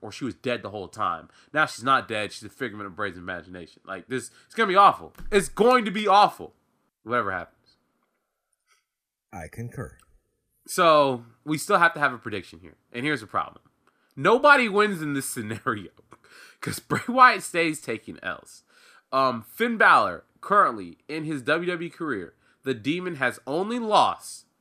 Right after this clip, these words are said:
Speaker 1: to Samoa Joe in a steel cage, and that was to a second rope muscle buster.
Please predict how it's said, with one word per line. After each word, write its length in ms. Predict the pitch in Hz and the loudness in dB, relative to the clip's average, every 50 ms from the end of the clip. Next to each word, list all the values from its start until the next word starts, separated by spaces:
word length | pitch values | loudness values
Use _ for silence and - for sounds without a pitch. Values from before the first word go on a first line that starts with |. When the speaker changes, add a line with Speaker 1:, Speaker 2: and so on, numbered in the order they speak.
| _ _ _ - | _ _ _ -14
Speaker 1:
to 120 | - 147 135 | -10 -10 -8
Samoa 520 | - - 139 117 117 127 143 160 180 180 | -6 -6 -6 -4 -2 -2 -2 0 -2 -2
Joe 440 | 147 117 131 120 101 90 85 87 - _ _ _ _ _ _ _ - - | -2 -2 -2 -2 -2 -2 -6 -10 -16 _ _ _ _ _ _ _ -10 -6
in 200 | 143 151 160 156 | -6 -4 -4 -4
a 100 | 151 143 | -6 -6
steel 320 | - - - 147 143 143 | -6 -6 -4 -4 -4 -4
cage, 540 | 139 - 120 98 85 80 71 _ - - - _ _ _ _ | -6 -8 -8 -8 -8 -10 -14 _ -20 -20 -20 _ _ _ _
and 160 | - 123 120 131 | -12 -8 -4 -2
that 180 | 139 151 151 | -2 -2 0
was 200 | 160 165 156 - - | -2 -4 -4 -4 -4
to 200 | - 143 131 135 - | -4 -4 -4 -4 -4
a 140 | 117 117 113 | -6 -8 -8
second 480 | - - - 143 139 135 - 147 143 120 | -8 -8 -6 -6 -6 -4 -4 -6 -6 -4
rope 260 | 120 117 113 110 110 | -4 -4 -6 -6 -8
muscle 400 | 104 98 107 107 - - - 98 | -8 -6 -6 -6 -6 -6 -8 -10
buster. 540 | 85 80 - 95 92 - - - 92 - | -10 -10 -12 -12 -12 -12 -16 -18 -18 -20